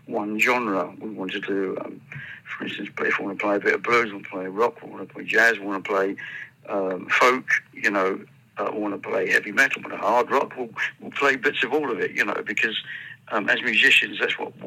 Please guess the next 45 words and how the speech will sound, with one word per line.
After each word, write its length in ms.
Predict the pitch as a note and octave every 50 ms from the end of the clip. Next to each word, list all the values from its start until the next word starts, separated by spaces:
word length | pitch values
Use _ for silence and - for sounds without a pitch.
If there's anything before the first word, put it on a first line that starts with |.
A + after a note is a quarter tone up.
| - - - -
what 240 | - - - - A2+
we 80 | A2+
do. 340 | - D3 C#3+ B2+ A2 G2+ G2 - - - - - -
And 100 | - -
of 60 | - -
course, 380 | - - C#3 C3 - - - - - - - - - _ -
then 240 | G#2+ C#3 C3+ B2+ B2+
that 240 | C#3+ D3 C#3 - - - - - - - - -
turned 240 | C#3+ C#3 C3+ B2+ B2
into 320 | C3+ C3 C3 A#2+ A#2 A#2
Uriah, 380 | A2 A2+ A2+ A2+ A2 A#2+ A#2+ - -
Spice 340 | - - C3 B2+ B2 A#2+ -
turned 260 | - A#2+ A#2+ A#2 A2+
into 200 | A#2 A2 G2+ G2
Uriah 440 | G2+ G2+ G#2 A2 A2 G#2+ G#2 G2+ A#2+
Heep, 200 | A2 F#2+ - -
and 120 | A2 A2
we 80 | A#2+ C3
took 300 | - - D3+ - - - - - - - - - - - - - - - - - - - - C3+ B2 - -
that 240 | D3+ D3+ - - - - - - - - - - - _ _ _ - - -
feeling 460 | - - - E3 D3+ B2+ A#2+ A2+ B2
with 100 | C#3+ C#3
us. 180 | A2+ G2 - - - - - - - - _ _ _ _ _ - - - - - - - - -
And 60 | C#3+
that's 140 | D3 - -
why 100 | D3+ C#3
you 120 | B2+ -
l-, 180 | - - - -
listen 260 | - - - - C3+
to 100 | - -
the 80 | - A#2
first 340 | - - C#3+ B2+ A2+ - -
album, 380 | B2 A#2+ A#2+ A2 G2+ G#2 F#2+ G2
uh, 260 | G#2+ - - - -
very, 360 | A2 A2+ A2 G#2 G#2+ G#2+ G2+ G2+
very 200 | F#2+ G#2 G#2 A2+
humble. 320 | C3 C3+ C3 A2 G#2 F#2+
You 80 | G2+ G2+
know, 120 | G2 F#2+
there's 180 | F#2 G2 - -
so 100 | A2+ G#2+
much 240 | G2+ G2 G2+ - -
on 140 | A2 G#2+
there. 140 | G2 F#2+ F#2+
Again, 340 | G2 - A2+ A2+ G#2+ G2+ F#2+